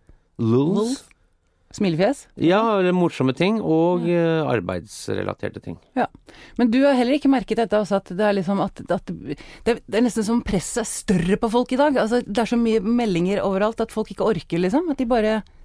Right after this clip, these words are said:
Speaker 2: ikke svarer.
Speaker 1: Ja, eller kanskje det er en avvisning av deg?
Speaker 2: Det er det, akkurat det jeg var redd for.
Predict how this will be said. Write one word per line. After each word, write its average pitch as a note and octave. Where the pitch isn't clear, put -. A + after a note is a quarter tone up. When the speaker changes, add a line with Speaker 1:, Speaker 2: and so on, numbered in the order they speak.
Speaker 2:
ikke -
svarer. G#3+
Speaker 1:
Ja, F#3+
eller F#3+
kanskje D3
det B2+
er A#2+
en G2+
avvisning G2
av G#2
deg? D3
Speaker 2:
Det G#3
er A3
det, G3+
akkurat D4
det C4+
jeg C4+
var D4
redd C4+
for. G#4